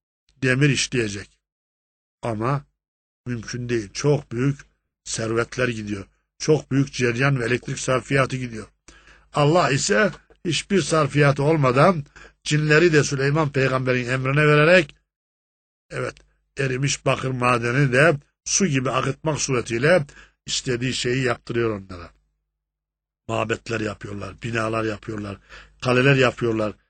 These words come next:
havuz gibi çanaklar, tabaklar yapıyorlar, sağlam yerinden kalkmaz kazanlar yapıyorlar ve bunları size ben lütfettim. Ben lütfumla verdim, dolayısıyla bana şükredin,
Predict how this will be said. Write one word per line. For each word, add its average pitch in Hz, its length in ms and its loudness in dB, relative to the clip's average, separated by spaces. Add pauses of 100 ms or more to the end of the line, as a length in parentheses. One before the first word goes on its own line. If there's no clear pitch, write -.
(120)
havuz 139 360 4
gibi 139 220 2
çanaklar, 127 540 0
tabaklar 123 500 -2
yapıyorlar, 131 520 0 (380)
sağlam 139 500 2
yerinden 127 400 0
kalkmaz 127 420 -2
kazanlar 120 400 0
yapıyorlar 117 580 -4 (480)
ve 147 260 2 (340)
bunları 120 380 -6
size 147 560 0
ben 135 260 2
lütfettim. 107 580 -12 (580)
Ben 175 200 4
lütfumla 143 520 2
verdim, 113 360 0
dolayısıyla 123 580 0
bana 123 220 0
şükredin, 143 640 -2